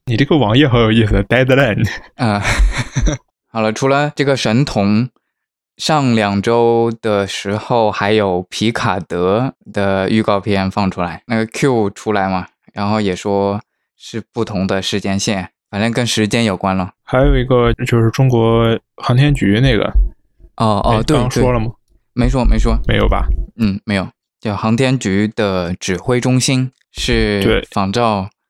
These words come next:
Speaker 2: 《星际迷航》的剑桥建造的。
Speaker 1: 说咱们那个参照，就是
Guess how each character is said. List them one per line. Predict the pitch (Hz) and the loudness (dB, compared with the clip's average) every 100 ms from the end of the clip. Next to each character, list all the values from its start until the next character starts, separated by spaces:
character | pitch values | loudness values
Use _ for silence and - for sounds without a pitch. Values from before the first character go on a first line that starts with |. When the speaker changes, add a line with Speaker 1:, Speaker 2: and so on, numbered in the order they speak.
| _ _ _ | _ _ _
Speaker 2:
《星 | 127 117 | -2 0
际 | 123 | 2
迷 | 110 104 | 2 2
航》 | 104 95 | 0 0
的 | 104 104 | 0 -2
剑 | 143 117 | -2 -2
桥 | 92 - 87 85 - _ _ _ - | -2 -4 -6 -6 -10 _ _ _ -6
建 | 107 | -4
造 | 101 98 | -2 -2
的。 | 90 85 - _ | -2 -6 -12 _
Speaker 1:
说 | - 127 131 127 | 0 2 2 0
咱 | 123 123 | 0 0
们 | 123 139 156 | 2 4 4
那 | 165 147 | 4 4
个 | 127 120 117 113 113 113 - - | 4 4 4 2 2 0 -6 -4
参 | - 156 170 | 0 2 4
照， | 165 113 - | 4 2 0
就 | 117 | 0
是 | 110 | 0